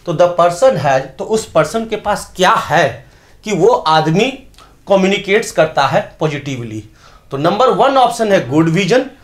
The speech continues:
उसका विजन जो है वो बहुत अच्छा है। The power to make people work for him या her, या उसके पास पावर है कि लोगों को अपनी तरफ आकर्षित कर सके और वर्क कर सके सभी लोग एक साथ,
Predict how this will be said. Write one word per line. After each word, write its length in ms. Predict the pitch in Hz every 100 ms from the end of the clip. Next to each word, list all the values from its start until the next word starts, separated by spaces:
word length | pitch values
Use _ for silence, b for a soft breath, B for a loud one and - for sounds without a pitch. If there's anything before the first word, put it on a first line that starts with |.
| b b
उसका 240 | 170 220
विजन 480 | 147 123 175 180 269
जो 120 | 220
है 320 | 147 139 143 -
वो 120 | 120
बहुत 260 | 120 135 131
अच्छा 300 | 107 - 135
है। 380 | 113 120 - - - b b b b -
The 100 | 160 185
power 260 | 208 269 294
to 180 | 262
make 240 | 214 226 233 214
people 300 | 196 233 233 - _ 117
work 200 | 151 226 - -
for 120 | 190 165 151
him 180 | 160 147
या 220 | 135 120
her, 140 | 120 117 B B B B 147
या 120 | 208
उसके 220 | 208 226
पास 340 | 226 226 - -
पावर 340 | 151 180 247
है 380 | 165 120 156 - b b b -
कि 100 | 220
लोगों 360 | 175 165 226 226
को 120 | -
अपनी 360 | 160 160 190
तरफ 240 | 214 196 196
आकर्षित 460 | 156 151 127 - -
कर 160 | 196
सके 300 | 190 202 240 277 - b b b b -
और 300 | 220 262 247
वर्क 540 | 135 135 214 277 277 185
कर 140 | 156
सके 340 | 151 156 170
सभी 300 | 170 135 156
लोग 320 | 160 226 - -
एक 180 | 147 135
साथ, 340 | - - -